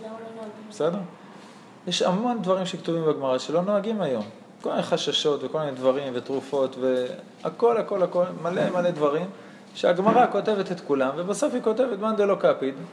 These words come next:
Speaker 2: לא קפדינן בעדין." מי שלא מקפיד, גם בשנה לא מקפיד. הולך תמים, ילך בטח. שותה בתמימות, אוכל בתמימות, עושה מה שאתה יודע, ולא חושש לה. רגע, היום הזה, הרשש כתב שזה יום מסוכן מבחינת המזל.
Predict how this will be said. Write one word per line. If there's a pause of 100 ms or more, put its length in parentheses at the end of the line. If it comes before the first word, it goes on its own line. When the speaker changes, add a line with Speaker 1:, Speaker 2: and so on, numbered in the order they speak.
Speaker 2:
לא
קפדינן
בעדין." (440)
מי
שלא
מקפיד,
גם
בשנה
לא
מקפיד.
הולך
תמים, (120)
ילך
בטח. (840)
שותה
בתמימות,
אוכל
בתמימות,
עושה
מה
שאתה
יודע, (500)
ולא
חושש
לה. (600)
רגע,
היום
הזה,
הרשש
כתב
שזה
יום
מסוכן
מבחינת
המזל.